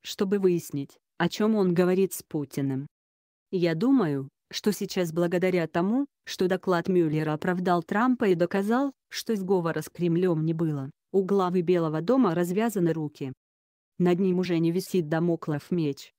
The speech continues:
его политические противники просто не успеют до следующих выборов провести импичмент президенту. И вообще сейчас уже можно предположить, что Трамп может выиграть следующие выборы. Он сам это знает,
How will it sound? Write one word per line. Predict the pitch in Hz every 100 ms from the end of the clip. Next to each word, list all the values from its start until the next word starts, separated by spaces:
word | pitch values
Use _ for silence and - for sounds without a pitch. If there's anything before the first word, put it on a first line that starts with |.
| _
его | 175 202 220
политические | 208 208 202 185 - - 170
противники | - 175 170 240 233 226 220
просто | - 285 294 233
не | 220
успеют | 233 - 220 202 175
до | 180
следующих | - 175 170 170 - -
выборов | 175 156 156 156
провести | - 175 185 - 202
импичмент | 190 - 262 - 233 -
президенту. | - 175 190 165 147 143 139 131 - _ _ _ _ _
И | 190
вообще | 180 180 - - 196
сейчас | - - 254 -
уже | 226 269
можно | 311 339 220
предположить, | 156 151 - 151 151 202 240 - _ _
что | - 202
Трамп | - 175 160 160 202
может | 254 320 262 196
выиграть | 196 196 175 170
следующие | - 254 233 240 - 170
выборы. | 160 151 151 143 147 _
Он | 190 190
сам | - 190
это | 160 170 175
знает, | 170 233 277 165 -